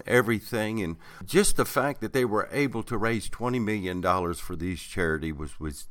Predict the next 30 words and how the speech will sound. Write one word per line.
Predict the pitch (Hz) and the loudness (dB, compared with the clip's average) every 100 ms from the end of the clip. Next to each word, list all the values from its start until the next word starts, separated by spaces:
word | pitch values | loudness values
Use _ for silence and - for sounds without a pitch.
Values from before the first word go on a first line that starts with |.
| - - - | -16 -16 0
it | 165 | 2
was | 139 98 | 4 2
just | - 156 - - - | 2 4 6 4 0
awesome. | 110 107 98 - - 53 - - - - _ - | -4 -2 -2 -4 -8 -8 -10 -18 -20 -20 _ 0
This | 110 233 - | 10 10 10
leads | 233 190 117 | 10 8 8
me | 139 135 | 2 2
to | 127 | 0
my | 127 113 107 95 - - - | 0 4 4 2 -4 -16 0
poll | 185 202 | 8 8
question | 135 101 90 107 95 | 8 4 4 -2 -2
that | 85 | 0
I | |
referenced | 80 95 85 90 76 - | 4 4 4 0 -4 -4
to | 92 85 | -2 0
earlier. | - 98 78 76 58 - - - - - - - - - | 2 4 4 0 -4 -8 -8 -12 -10 -8 -6 -6 -6 0
You | 104 135 | 8 8
can | 135 | 8
find | 104 156 185 | 6 6 6
the | 101 | 2
poll | - 127 131 143 | 4 6 8 6
on | 101 104 | 4 2
our | 78 | 2
Facebook | - - 202 214 - 87 87 - | 2 4 4 2 0 0 0 0
page. | 92 107 156 - - - - | 2 2 0 -4 -10 -10 -2
That's | 113 - | -2 -2
Monday, | 92 87 113 151 151 147 175 156 - - | -4 0 2 4 2 2 2 -2 -8 0
Awesome | 123 190 196 - 190 180 - | 4 4 2 0 -2 -2 0
or | 117 - | 2 2
Awful. | - 143 139 - - | 4 4 4 0 -2